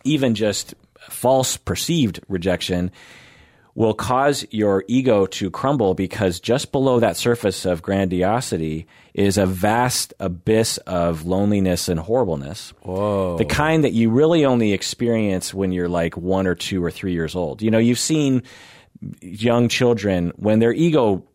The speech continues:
Speaker 1: plummets, they plummet hard.
Speaker 2: Right.
Speaker 1: You know, they, nothing can soothe them. They're upset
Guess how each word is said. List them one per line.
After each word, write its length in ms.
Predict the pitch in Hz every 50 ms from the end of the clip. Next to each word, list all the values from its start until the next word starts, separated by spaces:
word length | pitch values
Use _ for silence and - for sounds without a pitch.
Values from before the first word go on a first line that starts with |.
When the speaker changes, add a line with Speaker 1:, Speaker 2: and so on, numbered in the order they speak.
| _ _ _ _ - - - -
Speaker 1:
plummets, 460 | - - 143 131 120 104 95 90 - -
they 160 | 123 120 117
plummet 420 | - - - 127 117 113 107 -
hard. 440 | - - - 98 85 73 73 71 -
Speaker 2:
Right. 460 | 101 104 98 92 - - - - - -
Speaker 1:
You 60 | 95
know, 160 | 92 95 95
they, 260 | 92 110 110 - - - - - - _ _ _ _ -
nothing 640 | - 110 120 127 135 147 156 165 160 - 160 139 127
can 200 | - 131 110 107
soothe 340 | - - 123 120 120 110 98
them. 400 | 104 98 92 92 92 92 95 - _ _ _ _ _ _ _ _ _
They're 220 | - 113 107 104 98
upset 680 | 95 - - - - - 131 117 117 113 - - -